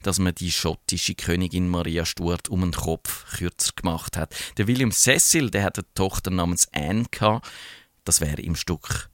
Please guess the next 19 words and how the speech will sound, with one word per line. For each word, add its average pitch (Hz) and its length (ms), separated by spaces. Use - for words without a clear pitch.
die 87 40
Ophelia. 80 800
Das 101 240
ist 107 280
die 98 40
Ophelia, 90 480
die 101 240
Frau 98 420
gsi, 95 380
wo's 82 180
am - 200
Hamlet - 560
angetan 82 480
hat 85 300
und 120 320
wo 90 200
am 80 220
Wahnsinn 110 580
verfällt 90 600